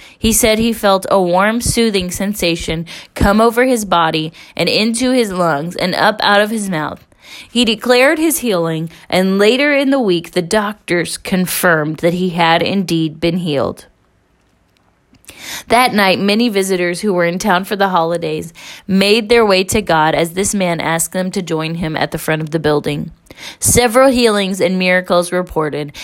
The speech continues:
and many people of different faiths received the Holy Ghost.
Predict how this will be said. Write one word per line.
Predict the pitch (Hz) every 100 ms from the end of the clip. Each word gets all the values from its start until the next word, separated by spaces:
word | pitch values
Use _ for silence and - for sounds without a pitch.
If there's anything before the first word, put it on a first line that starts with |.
| -
and | - 196 196 208
many | 240 269
people | 262 226 - 185
of | 151 165
different | 190 202 190
faiths | - 165 160 -
received | 170 - 156 151
the | 160
Holy | 151 160
Ghost. | - - - - -